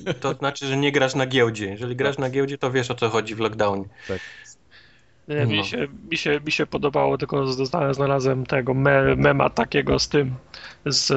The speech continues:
Speaker 3: no, jak on się nazywa? Nicolas Cage.
Speaker 2: A.
Speaker 3: <laughs> Mamy
Speaker 1: Tak, tak,
Speaker 3: teraz
Speaker 1: tak.
Speaker 3: lockdown, u-, ukradnę ten, deklarację niepodległości. <laughs> To mi się, to mi się podobało. To było dobre. Ale to mamy,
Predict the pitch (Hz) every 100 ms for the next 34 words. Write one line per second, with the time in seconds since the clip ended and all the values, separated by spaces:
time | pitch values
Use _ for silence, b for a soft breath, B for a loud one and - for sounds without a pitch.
0 | 131 131 131 131 139 127 - - - -
1 | - _ _ - - - 151 156 - 139
2 | 135 123 123 120 131 143 143 143 139 -
3 | 143 127 - - 107 98 90 - 185 156
4 | 160 151 151 156 - 165 165 156 151 143
5 | 151 170 - - B B - 160 160 143
6 | 147 143 156 135 135 135 143 151 151 143
7 | 147 147 147 151 143 139 143 - - -
8 | - - 180 - - 214 214 - - -
9 | - 139 127 135 139 135 131 127 135 -
10 | B B B B - 135 131 127 131 -
11 | 127 131 - - B B B B B -
12 | 160 170 190 196 208 202